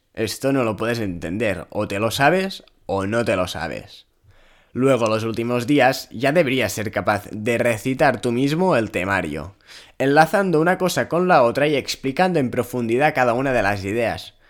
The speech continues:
Y no porque te la hayas empollado, sino porque lo entiendes. Solo cuando te digan el título, ya sabrás de qué está hablando, y podrás enlazar esa idea con otra y explicarlas todas en profundidad.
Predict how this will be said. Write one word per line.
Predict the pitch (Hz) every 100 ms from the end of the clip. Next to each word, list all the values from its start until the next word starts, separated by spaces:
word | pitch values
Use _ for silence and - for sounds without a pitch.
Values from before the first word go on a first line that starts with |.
| _ _ _
Y | 135
no | 139 175
porque | 190 196 156
te | 143
la | 147 170
hayas | 151 135 123
empollado, | 117 101 117 165 127 87
sino | 98 - 117 113 117 113
porque | - 113 104 113
lo | 107
entiendes. | 101 101 95 139 143 127 98 69 - - _ _ _ _
Solo | - 175 190 175
cuando | 147 127
te | 120
digan | 123 147 135 104 -
el | - 117 101
título, | 156 170 131 104 123 160 _ -
ya | 147
sabrás | 160 196 147 151 110
de | 110
qué | 113
está | - 107
hablando, | 107 104 92 90 82 _ -
y | -
podrás | 123 127 143 139
enlazar | 123 123 107 127
esa | 127 - 127
idea | 120 117 151 165 -
con | 117 110 127
otra | 127 101
y | 104
explicarlas | 104 - 135 170 185 180
todas | - 147 131
en | 113
profundidad. | 107 101 110 98 82 90 78